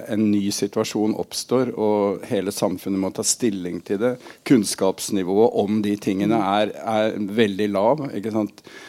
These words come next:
Og alle typer eksperter dukker opp og gir sine, sine,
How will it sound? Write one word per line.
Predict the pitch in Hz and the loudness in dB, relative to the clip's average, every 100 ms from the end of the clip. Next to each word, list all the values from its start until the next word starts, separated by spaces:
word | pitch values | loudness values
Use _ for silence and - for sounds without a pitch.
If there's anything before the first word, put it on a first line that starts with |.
| - - - | -20 -4 0
Og | 107 104 - - | 4 4 2 6
alle | 131 104 101 | 6 6 2
typer | 120 104 82 | 0 0 -2
eksperter | 98 - - 101 - - 113 | -4 -6 -2 -4 -4 0 0
dukker | 104 117 - 95 101 | 2 -2 -2 -2 -2
opp | 101 | 2
og | 110 | 2
gir | 101 | 2
sine, | - 104 98 95 92 95 101 | 0 0 2 2 0 0 -2
sine, | - 107 92 90 | 0 0 0 0